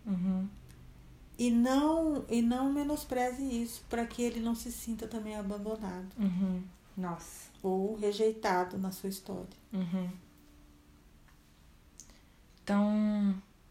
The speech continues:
Speaker 1: e aí, você quer falar mais alguma coisa?
Speaker 2: Então, eu acho que assim, depois de toda essa conversa, né?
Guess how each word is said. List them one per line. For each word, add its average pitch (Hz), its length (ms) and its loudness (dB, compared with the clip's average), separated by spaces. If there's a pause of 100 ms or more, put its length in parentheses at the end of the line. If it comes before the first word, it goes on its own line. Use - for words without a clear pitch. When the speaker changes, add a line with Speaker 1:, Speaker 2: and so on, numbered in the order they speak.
(260)
Speaker 1:
e 202 100 2
aí, 202 240 4
você - 100 -8
quer 185 100 -6
falar 185 180 0
mais 185 160 -2
alguma 180 180 -2
coisa? 220 880 2 (1800)
Speaker 2:
Então, 247 400 6
eu 196 160 8
acho 196 340 8
que 311 80 0
assim, 208 320 0
depois 196 340 4
de 202 160 8
toda 226 300 4
essa - 180 0
conversa, 190 840 4
né? 226 340 2